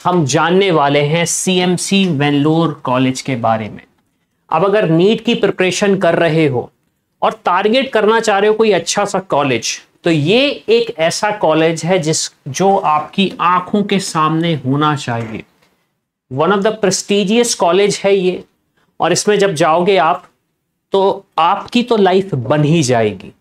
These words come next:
जो मेहनत करी है, उसका जो भी फल आना है, वो इस college में admission अगर हो गया, तो वो हो जाएगा। हम जानते हैं क्यों, और जानते हैं कि इस college में जाने के लिए आपको कितनी मेहनत करनी पड़ेगी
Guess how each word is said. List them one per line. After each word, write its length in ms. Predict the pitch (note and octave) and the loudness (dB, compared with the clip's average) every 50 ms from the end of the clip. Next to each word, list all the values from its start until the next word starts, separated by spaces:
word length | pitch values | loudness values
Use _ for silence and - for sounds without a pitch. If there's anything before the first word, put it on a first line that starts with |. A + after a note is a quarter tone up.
| _ _ - - | _ _ -12 -4
जो 140 | B2 G3 G#3 | -2 0 0
मेहनत 440 | F3+ D#3+ D3+ D#3 F3+ G3+ A3 - | 2 0 0 2 2 0 0 -2
करी 320 | - - F3+ E3+ F#3 G3+ F#3+ | -2 -2 2 2 2 2 2
है, 200 | F#3 G3 A3 - _ - | 2 0 -2 -4 _ -8
उसका 260 | D3+ - - - G3+ | -6 -6 -2 -2 -2
जो 240 | F3+ C3+ C#3+ F3+ G3+ | 0 2 2 2 2
भी 380 | G3 A#3+ B3 B3 A#3 E3+ - - _ _ _ - _ - | 4 2 2 0 0 -2 -6 -12 _ _ _ -14 _ -2
फल 160 | G3+ G3+ F#3+ | 0 2 2
आना 220 | F3 E3+ E3+ E3+ | 2 2 0 0
है, 140 | E3 E3+ G3 | 0 0 0
वो 160 | F#3+ F#3+ F3 | 0 0 0
इस 160 | - E3+ - - | -2 -2 -4 -2
college 320 | - F3 D#3+ E3+ E3+ D#3+ | -2 0 0 0 0 0
में 120 | E3+ F3 | 0 -2
admission 400 | D#3+ D3+ D3+ D#3+ D#3 - - E3+ | -2 -2 -2 -4 -4 -2 -4 -2
अगर 200 | D#3+ D#3+ D#3+ D#3+ | -2 0 0 0
हो 180 | D3 B2 C#3+ D#3 | 0 0 0 0
गया, 200 | D3 B2 G#2+ G2+ _ _ _ _ _ - _ _ _ - | 0 0 -2 -4 _ _ _ _ _ -20 _ _ _ -2
तो 120 | F#3 G#3+ | 0 2
वो 120 | G#3+ G#3 | 2 2
हो 160 | F3+ D#3+ D#3+ C#3 | 2 2 2 2
जाएगा। 360 | D3 C#3 C3+ C3 E3 F#3+ - - - - _ - - | 2 2 2 2 0 -2 -2 -4 -18 -20 _ -6 -2
हम 140 | G#3 A3+ F#3 | 0 2 2
जानते 380 | F3+ F3 F#3 G3 G3+ G3 A#3 | 2 2 0 -2 -2 0 0
हैं 160 | A3+ A#3 A3 | 0 0 0
क्यों, 280 | A3 - G3+ G#3+ B3 A#3+ - _ _ _ - | 0 2 2 2 2 -2 -4 _ _ _ -4
और 120 | G3 G#3 | -2 -2
जानते 460 | F3 C#3+ E3+ E3 F#3 G#3 A3 - C#4 | 0 0 0 0 0 0 0 0 -2
हैं 180 | B3 - C4+ C4 | 0 0 0 0
कि 120 | C4+ C4+ | 2 0
इस 320 | A#3+ - - A3+ A3 - - | -2 0 -2 -2 -2 -2 -2
college 400 | - G#3+ F#3+ F#3+ G3+ G#3 G3 G3+ | -2 0 0 2 2 2 2 2
में 200 | G#3+ A3 G#3+ E3+ | 2 2 2 2
जाने 380 | C#3+ E3 D3+ D#3+ E3 F#3 G3 | 2 2 2 2 2 2 0
के 160 | F#3+ F#3+ - G3 | -2 -2 0 0
लिए 200 | G#3 G#3+ G#3+ G#3+ | 0 0 0 0
आपको 480 | F3+ F3 F3+ F3+ - - - G#3 A3 A3 | 0 0 -2 -2 -6 -10 -4 0 0 0
कितनी 760 | G#3+ A3 - - F#3 F#3+ - - F#3 F3 E3+ F3+ G3 A#3 B3+ | 0 -2 -2 -2 -2 -2 0 0 2 4 4 4 4 4 4
मेहनत 520 | A#3+ G#3+ F3+ D3+ D3+ D#3+ E3 F3+ G3 G3 - | 2 2 2 0 0 2 2 0 0 -2 -4
करनी 420 | - E3+ D3 C3+ C3 D3+ F3 G3 | -4 -2 -2 0 0 0 0 0
पड़ेगी 600 | G3 F#3 E3 D3+ D#3 E3 D#3+ D#3+ F#3 A3+ B3+ | 0 0 0 2 2 2 2 0 0 -2 -2